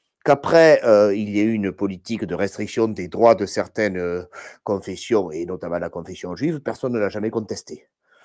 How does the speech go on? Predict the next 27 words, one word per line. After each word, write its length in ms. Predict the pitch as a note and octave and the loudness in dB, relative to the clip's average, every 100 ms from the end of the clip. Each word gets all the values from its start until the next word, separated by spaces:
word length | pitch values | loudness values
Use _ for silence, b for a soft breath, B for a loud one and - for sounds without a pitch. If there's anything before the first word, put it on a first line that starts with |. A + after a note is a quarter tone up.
| b - | b -4
Mais 240 | B2+ C#3+ G#2+ | 0 0 0
le 120 | A2+ | 0
maréchal 400 | A#2 G#2+ - F#2 | 2 2 -4 -6
Pétain 320 | F2+ D3 D#3+ | -4 -4 -2
a 80 | G#2 | -2
sauvé 340 | - G2+ C3+ | -4 -6 -6
des 240 | - G2 - | -6 -14 -14
Français 560 | - A#2+ G#2+ A2 D#3+ b b b b A2 | -6 -6 -4 -4 -4 b b b b -10
de 120 | G2+ | -10
toute 320 | _ - - | _ -14 -6
religion, 540 | - G#2 F2 F2 A2 | -4 -4 -8 -8 -6
de 100 | C#3 | -6
toute 220 | G2 A2+ G#2+ | -10 -10 -10
race, 360 | - - - D#3 _ _ _ _ _ _ _ - | -10 -8 -8 -10 _ _ _ _ _ _ _ -18
euh, 40 | A#1 A1 E2+ | -18 -18 -12
ne 160 | F#2+ G#2+ | -6 -6
serait-ce 460 | - A2 A#2+ - | 0 0 0 -2
qu'en 160 | G#2 F#2 | -8 -4
préservant 400 | G#2+ A2 G2+ A2 | -4 -2 0 0
l'Afrique 320 | G2+ - G#2 | 0 -6 -12
du 140 | G2 G2+ | -8 0
Nord 160 | G#2 | 0
d'une 120 | G2 | -2
invasion 400 | F#2 F#2 G2+ G#2 | -10 -10 -8 -6
allemande 400 | G2 G#2+ A2 G#2+ | -4 -2 -2 -4
par 140 | G2+ G2 | -6 -6
l'armistice, 680 | F#2+ F#2 - - B2+ - | -6 -10 -14 -10 -8 -6